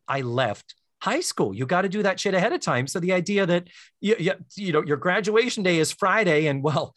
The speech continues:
then you've got some plans you gotta make, Miss Girl. <laughs> It's like,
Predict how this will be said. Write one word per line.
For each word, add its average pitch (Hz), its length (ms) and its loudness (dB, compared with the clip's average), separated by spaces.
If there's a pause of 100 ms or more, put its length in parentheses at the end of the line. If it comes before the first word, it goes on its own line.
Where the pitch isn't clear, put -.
(160)
then 175 300 0
you've 180 180 -2
got 156 220 0
some 131 220 -2
plans 214 420 0
you 180 60 0
gotta 131 260 2
make, 123 300 0
Miss 123 240 -2
Girl. 127 560 2 (360)
<laughs> - 140 -2
It's - 240 -2
like, 170 220 -4